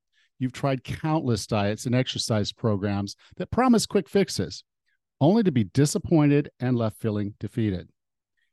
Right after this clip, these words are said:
It's frustrating, and at times, you probably feel a little hopeless. Even when you manage to lose some weight, it comes right back when you can't stick to the strict diet or intense workouts.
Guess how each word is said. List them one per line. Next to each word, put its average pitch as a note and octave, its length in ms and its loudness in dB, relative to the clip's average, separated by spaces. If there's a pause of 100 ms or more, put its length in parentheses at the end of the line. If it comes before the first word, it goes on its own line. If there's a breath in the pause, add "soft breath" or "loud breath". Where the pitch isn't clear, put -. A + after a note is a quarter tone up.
(120)
It's - 220 -4
frustrating, G#3 680 0
and B2+ 80 0
at B2+ 140 -2
times, D3 540 -2
you C#3 80 0
probably G#3+ 340 0
feel D3+ 300 2
a - 20 2
little B2+ 240 0
hopeless. F#2+ 600 -6 (680)
Even A3+ 300 6
when A3+ 120 8
you F3 80 8
manage C#3+ 400 4
to B2 80 -4
lose A#2+ 240 2
some D3+ 320 -2
weight, F#2+ 300 -6 (180)
it A2 100 -10
comes G2 380 -2
right B2 320 -2
back C3 320 0 (240 soft breath)
when G#2+ 140 -4
you G#2 80 -6
can't E3 360 -2
stick - 520 -4
to D3 100 -4
the A#2 80 -2
strict - 340 -4
diet A2+ 380 0 (300)
or A#2 120 0
intense G#2+ 420 -2
workouts. G2+ 680 -6